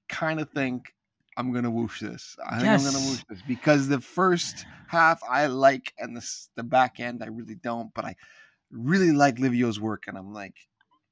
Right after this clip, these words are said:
Speaker 1: this book isn't bad. It's just, I don't know.
Speaker 2: It's not good, though.
Speaker 1: Yeah.
Speaker 2: So he gets an out, but
Speaker 1: Yes.
Speaker 2: based on how he finishes the book compared to how he starts the book, it, there's no continuity. Like, those are two different writers that wrote
Speaker 1: Yeah,
Speaker 2: the beginning
Speaker 1: that's
Speaker 2: and
Speaker 1: what I
Speaker 2: the end.
Speaker 1: mean.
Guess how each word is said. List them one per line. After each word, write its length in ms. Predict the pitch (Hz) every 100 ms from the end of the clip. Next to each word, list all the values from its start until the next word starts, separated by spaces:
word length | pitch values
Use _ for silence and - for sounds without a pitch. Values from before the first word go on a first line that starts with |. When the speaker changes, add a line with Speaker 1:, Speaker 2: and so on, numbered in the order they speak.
| _ _ - - - -
Speaker 1:
this 140 | 180 185
book 160 | 285
isn't 300 | 220 233 226
bad. 380 | 139 170 139 -
It's 140 | 104 -
just, 220 | 123 110 _ _ _ _ -
I 40 |
don't 160 | 156 160
know. 220 | 147 120 - _ - -
Speaker 2:
It's 180 | 170
not 200 | 202 247 147
good, 280 | 208 247
though. 300 | 151 131 131 - _ _ _
Speaker 1:
Yeah. 380 | 143 143 123 90 - _ -
Speaker 2:
So 180 | - 196
he 100 | 202
gets 160 | 233
an 100 | 269
out, 320 | 165 208 127 _ - _ -
but 160 | 180 127
Speaker 1:
Yes. 340 | 113 - - _ _ -
Speaker 2:
based 200 | 208 247
on 80 |
how 180 | 196 196
he 100 | 196
finishes 460 | 147 170 214 233 247
the 80 | 220
book 380 | 208 294 _ - _ -
compared 260 | 170 160
to 80 | 160
how 120 | 160
he 60 | 156
starts 260 | - 160 190
the 80 |
book, 220 | 190 277 - - -
it, 140 | 147 147 135
there's 240 | 151 160 139
no 400 | 151 156 151 - _ _ -
continuity. 680 | 165 147 139 131 101 - -
Like, 180 | 143 131
those 200 | 151 151
are 40 | 143
two 200 | - 175
different 280 | 151 147 135
writers 260 | 135 127
that 80 | 127
wrote 240 | 120 120 110
Speaker 1:
Yeah, 100 | 113
Speaker 2:
the 20 | 110
beginning 320 | 131 131 131
Speaker 1:
that's 120 | 127
Speaker 2:
and 80 | 139
Speaker 1:
what 60 | 151
I 40 |
Speaker 2:
the 40 | 113
end. 160 | 92
Speaker 1:
mean. 200 | 87 -